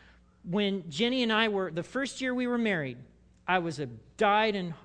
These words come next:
dyed in the wool Baptist. That's all I knew, and that's all I believed there was in terms of Christianity. You were either saved or not.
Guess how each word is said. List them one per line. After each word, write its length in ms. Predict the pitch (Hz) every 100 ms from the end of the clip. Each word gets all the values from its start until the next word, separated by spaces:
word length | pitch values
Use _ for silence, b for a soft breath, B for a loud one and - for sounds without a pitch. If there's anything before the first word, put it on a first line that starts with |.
| - 165 - 165
dyed 300 | 143 202 226
in 100 | 226
the 80 | 208
wool 220 | 185 208
Baptist. 680 | 175 - 196 170 156 127 - -
That's 160 | - -
all 260 | - 180 202
I 100 | 202
knew, 380 | 202 220 226 220 B B B B B -
and 120 | 165
that's 160 | 165 -
all 180 | 190
I 80 | 208
believed 380 | 180 185 208 170
there 140 | 190
was 440 | 185 175 120 101 - B B B B B B _ _ _ -
in 100 | 175
terms 240 | 175 160
of 60 | 170
Christianity. 640 | 185 170 190 170 135 110 - B B B B -
You 100 | 160
were 60 |
either 120 | 165 160
saved 360 | - 165 170
or 60 | 190
not. 220 | 170 113